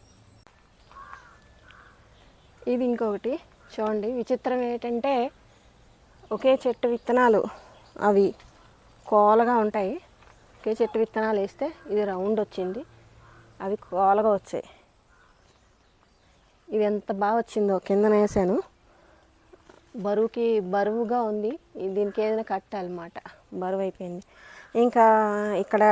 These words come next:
ఒక మోడు ఉండేది కదా, ఇలాగ అందమైన ఒక అమ్మాయి ఆకారంలో ఒక మోడు, ఆ మోడు మీద మొక్కలు ఉండేవి కదా. ఒకరు కామెంట్ పెట్టారు, ఆ మోడు అలా ఉండకూడదని తీయించేసి ఇది పెట్టాను అనమాట ఇలాగా. మరి మీరు చూస్తున్నారో లేదో కామెంట్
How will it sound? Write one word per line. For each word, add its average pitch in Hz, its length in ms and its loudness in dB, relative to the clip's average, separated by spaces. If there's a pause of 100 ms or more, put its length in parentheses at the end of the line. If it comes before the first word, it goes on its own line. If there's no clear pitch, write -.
(140)
ఒక 208 120 6 (120)
మోడు 220 280 6
ఉండేది 226 300 4
కదా, 196 140 -2 (100)
ఇలాగ 190 180 -2 (100)
అందమైన 202 420 -6 (100)
ఒక 185 180 -10
అమ్మాయి 202 360 -2
ఆకారంలో 185 520 -2
ఒక - 100 -8 (100)
మోడు, 185 240 2 (100)
ఆ - 20 -6 (120)
మోడు 196 220 4
మీద 208 100 2 (100)
మొక్కలు 190 260 -2
ఉండేవి 180 240 -2
కదా. 170 140 -10 (480)
ఒకరు - 260 -4
కామెంట్ 220 380 0
పెట్టారు, 196 340 -4 (300)
ఆ - 20 -8 (120)
మోడు 208 280 0
అలా 202 160 2 (340)
ఉండకూడదని 180 560 -4 (760)
తీయించేసి 226 540 0 (100)
ఇది 202 180 2
పెట్టాను 190 280 0
అనమాట 180 300 -4
ఇలాగా. 180 260 -8 (760)
మరి 214 220 0
మీరు 208 180 0
చూస్తున్నారో 220 520 -4 (100)
లేదో 202 160 -2 (100)
కామెంట్ 196 280 -4